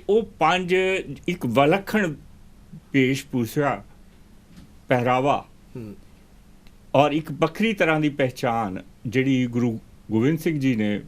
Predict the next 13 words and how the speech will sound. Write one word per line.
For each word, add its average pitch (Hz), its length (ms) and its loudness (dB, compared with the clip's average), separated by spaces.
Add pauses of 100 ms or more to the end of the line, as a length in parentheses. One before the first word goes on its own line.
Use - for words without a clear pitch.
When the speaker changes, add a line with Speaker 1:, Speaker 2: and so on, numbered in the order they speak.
(160)
Speaker 1:
ਬਖਸ਼ੀ 117 440 0
ਹੈ 101 120 0
ਖਾਲਸੇ 127 500 0
ਦੇ 143 140 4
ਰੂਪ 110 260 -2
ਦੇ 104 120 2
ਵਿੱਚ, 90 380 -6 (580)
ਉਸ 160 180 0
ਦੀ 170 200 0
ਲੋੜ 127 280 4
ਕਿਉਂ 127 460 0
ਪਈ? 90 300 -4 (720)
Speaker 2:
ਹੂੰ। 123 220 -10